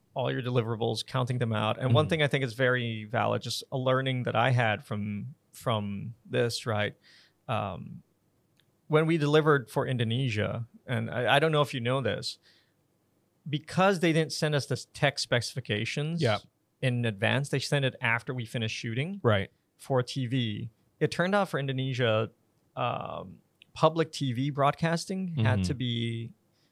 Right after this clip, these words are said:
Speaker 1: your safety zone was still four-by-four.
Speaker 2: Oh, wow. Really?
Speaker 1: So
Speaker 2: For
Speaker 1: four-by-four
Speaker 2: Indonesia?
Speaker 1: or four-by-three,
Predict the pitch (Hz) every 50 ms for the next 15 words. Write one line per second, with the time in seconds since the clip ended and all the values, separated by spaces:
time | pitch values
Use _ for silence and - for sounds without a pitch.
0 | _ _ 135 127 - - 170 160 156 - 160 127 139 131 131 123 120 117 - -
1 | 123 113 - - 123 110 101 101 101 101 - - 127 104 101 - - - - -
2 | - _ - 104 110 110 98 90 90 95 98 101 95 82 78 - - _ 98 98
3 | 101 110 131 147 156 156 156 143 143 143 139 135 135 113 117 117 - - - 175
4 | 160 - 170 156 147 131 - 156 139 127 120 117 - - 120 120 113 110 110 101